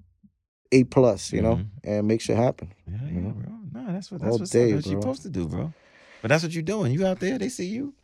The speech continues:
Speaker 1: You know, a lot
Speaker 2: You
Speaker 1: of
Speaker 2: out
Speaker 1: people,
Speaker 2: there.
Speaker 1: a lot of people try to get by with, like, the most, the least, you know what I'm saying?
Speaker 2: Mm-hmm.
Speaker 1: And, you know, but they know that. Sometimes they know that shit.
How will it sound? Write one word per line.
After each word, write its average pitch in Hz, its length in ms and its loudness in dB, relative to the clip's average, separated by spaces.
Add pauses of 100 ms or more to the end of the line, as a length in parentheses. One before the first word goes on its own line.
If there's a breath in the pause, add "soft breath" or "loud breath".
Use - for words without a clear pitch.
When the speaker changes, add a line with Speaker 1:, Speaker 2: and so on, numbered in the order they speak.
Speaker 1:
You 107 100 0
know, 92 180 0
a 95 40 0
lot 117 140 6
Speaker 2:
You 175 60 6
Speaker 1:
of 185 60 4
Speaker 2:
out 190 40 2
Speaker 1:
people, 175 220 6
Speaker 2:
there. 165 80 8
Speaker 1:
a - 20 8
lot 170 140 10
of 180 80 6
people 170 220 4
try 165 180 6
to 160 80 6
get 151 180 6
by 147 220 10
with, 139 140 8
like, 131 160 6
the 120 200 2 (220)
most, 127 400 2 (1080)
the 107 240 2
least, 131 320 4
you 113 80 0
know 113 80 2
what 113 40 4
I'm 113 60 0
saying? 120 320 2
Speaker 2:
Mm-hmm. 78 380 -6
Speaker 1:
And, 104 120 0
you 107 60 2
know, 101 260 -2 (240)
but 113 120 2
they 151 120 6
know 185 260 10
that. 107 220 2
Sometimes 156 340 4
they 156 100 4
know 156 220 2
that 120 160 2
shit. - 260 -8